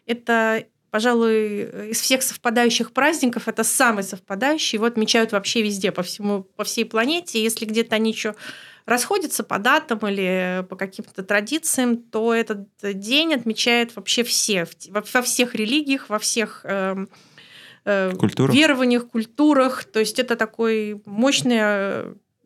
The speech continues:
Speaker 1: мощный день, который, которого все очень ждут подсознательно. И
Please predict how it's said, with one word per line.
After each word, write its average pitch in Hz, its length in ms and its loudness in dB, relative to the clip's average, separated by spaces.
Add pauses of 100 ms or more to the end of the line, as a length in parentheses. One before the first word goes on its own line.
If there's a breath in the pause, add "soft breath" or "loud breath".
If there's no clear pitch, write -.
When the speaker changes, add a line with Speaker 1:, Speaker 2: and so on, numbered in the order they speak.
Speaker 1:
мощный 220 480 2
день, 294 400 0
который, 247 800 -2
которого 247 320 2
все 247 180 0
очень 240 280 4
ждут 226 200 0
подсознательно. 190 880 -2
И 214 300 -4